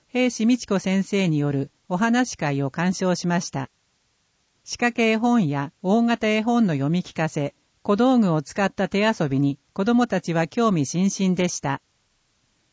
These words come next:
引き続き行われた選書会では、書店から搬入した約五百冊の児童書の中から、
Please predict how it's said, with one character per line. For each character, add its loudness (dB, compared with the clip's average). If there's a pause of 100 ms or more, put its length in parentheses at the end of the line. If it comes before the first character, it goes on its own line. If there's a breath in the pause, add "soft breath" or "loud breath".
(280)
引 -4
き -
続 -2
き -2
行 0
わ 0
れ 0
た -2
選 2
書 0
会 0
で 0
は、 -4 (380)
書 -2
店 0
か -2
ら 0
搬 2
入 2
し -8
た 0 (100)
約 0
五 0
百 0
冊 -6
の 0
児 -6
童 2
書 -2
の 0
中 -2
か -6
ら、 -4